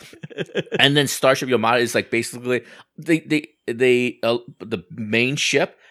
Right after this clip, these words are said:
Speaker 2: but then also various smaller ships and stuff like that. You know, the dialogue between the, between the two of them, shouting instructions and stuff like that. That's all, all classic eighties, uh, Japanese anime and stuff like that. It's, it's great stuff. I, I love this.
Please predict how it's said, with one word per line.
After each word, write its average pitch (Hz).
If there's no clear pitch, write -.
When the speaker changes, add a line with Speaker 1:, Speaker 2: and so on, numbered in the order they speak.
Speaker 2:
but 110
then 131
also 120
various 117
smaller 101
ships 131
and 139
stuff 139
like 135
that. -
You 135
know, 131
the 117
dialogue 104
between 110
the, 104
between 104
the 107
two 107
of 107
them, 110
shouting 101
instructions 101
and 101
stuff 104
like 104
that. 107
That's 165
all, 151
all 156
classic 123
eighties, 107
uh, 90
Japanese 90
anime 78
and 67
stuff 73
like -
that. 113
It's, -
it's -
great 123
stuff. -
I, 98
I 104
love 113
this. -